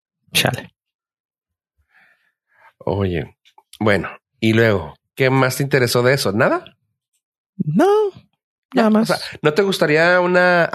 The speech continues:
Speaker 2: iMac de esas así fijas?
Speaker 1: No, ni de chiste. No, no.
Speaker 2: <laughs> Sabía.
Speaker 1: No, no.
Speaker 2: Se,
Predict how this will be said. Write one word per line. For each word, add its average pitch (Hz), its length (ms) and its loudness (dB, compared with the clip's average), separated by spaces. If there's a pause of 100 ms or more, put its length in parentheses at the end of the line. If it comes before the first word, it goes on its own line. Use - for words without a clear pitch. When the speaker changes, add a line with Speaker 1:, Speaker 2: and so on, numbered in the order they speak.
(100)
Speaker 2:
iMac 165 240 0
de 165 100 0
esas 165 220 -4
así 151 200 -6
fijas? 175 480 -6 (1120)
Speaker 1:
No, 101 300 0
ni 110 100 4
de 101 80 2
chiste. 98 460 0 (540)
No, 95 180 2
no. 95 200 0 (160)
Speaker 2:
<laughs> - 160 -16
Sabía. - 460 -10 (1800)
Speaker 1:
No, 101 100 2
no. 90 240 0
Speaker 2:
Se, - 320 -4